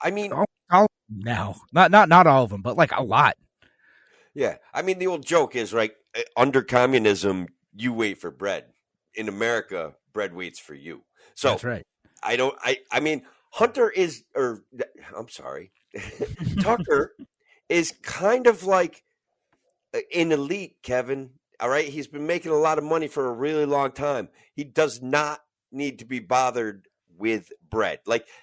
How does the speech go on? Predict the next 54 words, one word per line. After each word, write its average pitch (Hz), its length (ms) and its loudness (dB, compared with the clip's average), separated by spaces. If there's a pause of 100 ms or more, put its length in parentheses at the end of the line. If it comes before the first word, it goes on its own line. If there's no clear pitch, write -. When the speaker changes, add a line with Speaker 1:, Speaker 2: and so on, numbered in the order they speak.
(220)
Speaker 1:
probably 247 300 -4
everything 208 340 -6
he 143 100 -2
has 160 300 -4
is 87 120 -12
custom 92 420 -4
made. 92 240 0
Like, 82 160 -4
his 90 100 -8
chef - 340 -4
makes 101 440 -6
his 85 180 -14
bread 82 480 -6
every 78 280 -8
day. 67 280 -12 (420)
Speaker 2:
Yeah, 160 220 4
Speaker 1:
That, 104 40 -4
Speaker 2:
like, 104 140 -6 (120)
Speaker 1:
that 127 160 2
would 135 160 -2
Speaker 2:
like, 131 120 -8
Speaker 1:
be - 140 -4
Speaker 2:
is 107 60 -6
Speaker 1:
what 139 60 2
Speaker 2:
that 170 140 4
Speaker 1:
I 175 40 0
Speaker 2:
what 175 100 4
Speaker 1:
assume. 165 80 2
Speaker 2:
was 165 120 -2
happening? 151 460 -2
Was 139 180 -2
he 131 100 -4
just 139 280 -4
doing, 135 260 0
like, 120 240 -4
Instacart 131 640 -4
for 110 140 -6
everything, 135 640 -4
or, 104 200 -4
like, 110 200 -6
not 127 160 -2
even 127 200 -4
think 123 200 -4
about 139 240 0
it? 117 60 -2
Is - 60 -8
someone 123 240 -4
else 120 220 -6
doing 120 240 -4
his 104 80 -8
shopping 113 360 -4
for 110 200 -6
him? 113 140 -8
Stuff - 260 -10